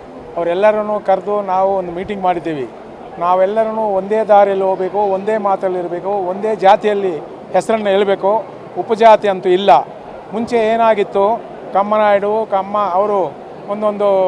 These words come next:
ಟೈಲ್ ಇಟ್ಕೊಂಡಿದ್ರು, ಕಮ್ಮ ನಾಯ್ಡು, ಕಮ್ಮ ಚೌಧರಿ, ಕಮ್ಮ ರೆಡ್ಡಿ, ಕಮ್ಮ ರಾವು ಅಂತ, ನಾಯ್ಡು ಅಂತ. ಅವೆಲ್ಲ, ಎಲ್ಲ, ಅದೆಲ್ಲ ಟೆಂಪ್ರವರಿನೇ. ಪಕ್ಕ ಕಮ್ಮ ಅಂದರೆ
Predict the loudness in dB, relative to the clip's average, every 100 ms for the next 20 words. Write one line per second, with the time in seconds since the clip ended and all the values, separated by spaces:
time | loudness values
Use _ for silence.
0 | 2 0 0 -2 0 0 0 -2 -2 0
1 | -2 -4 -2 0 0 0 2 2 0 0
2 | 0 0 0 0 0 2 0 0 -4 -6
3 | -2 -2 -2 -2 -2 0 -2 0 2 6
4 | 6 6 4 2 -2 -4 -8 -14 -14 -12
5 | -2 6 6 6 4 2 2 2 -2 -14
6 | -6 2 4 6 8 6 4 2 2 6
7 | 6 8 6 6 4 2 2 2 2 0
8 | 6 6 6 4 0 -2 -6 -16 -16 -16
9 | 2 2 6 8 8 6 2 0 0 0
10 | 2 2 2 -2 -2